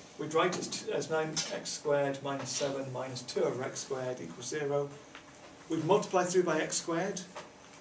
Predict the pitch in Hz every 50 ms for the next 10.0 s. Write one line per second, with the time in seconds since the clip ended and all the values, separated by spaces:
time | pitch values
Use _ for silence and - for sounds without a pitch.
0 | - - - - - - - - - - - - - - - - - - 202 190
1 | 190 - - 170 165 180 180 175 - 190 - - 160 165 170 170 165 160 143 143
2 | 165 - - - - - 151 143 - - 151 147 143 147 143 143 143 - - -
3 | - - - - - - - - - - - - - - - - 147 139 - -
4 | - - - 208 - - - - - 190 180 165 - 180 175 170 175 - - -
5 | - - - - - - - 117 117 113 143 - - - 196 196 - - - 175
6 | 170 165 160 151 160 180 - - - - - - - - - - - - - -
7 | - - - - - - - - - 151 151 156 - - 156 151 156 147 147 147
8 | 139 156 175 175 165 - 143 139 139 139 131 - 143 139 139 139 - - - -
9 | - 135 127 131 135 135 135 - - - 139 - - 127 120 120 120 135 120 117